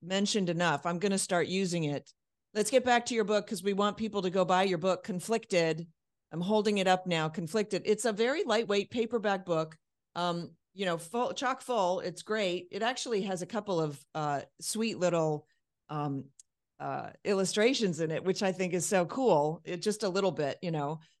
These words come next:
But, um, you start beginning at home about leaving public schools. You go into your personal testimony, some of which we've just heard, and, uh, and you talk about this, this moment where you saw your parents standing for their convictions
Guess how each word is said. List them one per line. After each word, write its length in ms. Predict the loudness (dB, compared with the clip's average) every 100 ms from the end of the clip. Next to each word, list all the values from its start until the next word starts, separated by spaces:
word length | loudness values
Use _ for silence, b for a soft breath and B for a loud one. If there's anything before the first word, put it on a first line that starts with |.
| _ _
But, 260 | 2 4 2
um, 260 | 0 2 0
you 100 | 0
start 360 | 2 4 4 4
beginning 380 | 0 2 4 2
at 60 | 0
home 500 | 2 4 2 0 -6 _ _ _ _ 0
about 420 | 6 8 8 6 0
leaving 420 | 0 2 4 2
public 360 | 2 2 2 0
schools. 640 | -2 2 2 2 -2 -8 -12 _ _ -8
You 120 | 2
go 180 | 6 8
into 160 | 6 4
your 120 | 2
personal 420 | 2 0 0 -2
testimony, 500 | 0 -2 -2 -2 -2
some 260 | 0 2 2
of 120 | 2
which 240 | 0 0
we've 200 | 0 0
just 260 | 2 0 0
heard, 460 | -2 0 0 -4 -10 _ _ _ -4
and, 300 | 2 2 4
uh, 300 | 4 6 4 2
and 140 | 0
you 80 | 0
talk 320 | 0 0 2
about 320 | 4 4 4
this, 240 | -2 -4 -8 _
this 260 | -4 -4 2
moment 440 | 6 6 6 0 0
where 420 | 2 4 2 0
you 240 | -2 -4
saw 340 | 0 4 6 4
your 180 | 2
parents 600 | -4 -2 -2 0 -2 -4 -8
standing 500 | -8 -2 0 2 0
for 160 | -2 0
their 140 | 0
convictions 840 | 0 0 0 2 0 -2 -4 -6 -8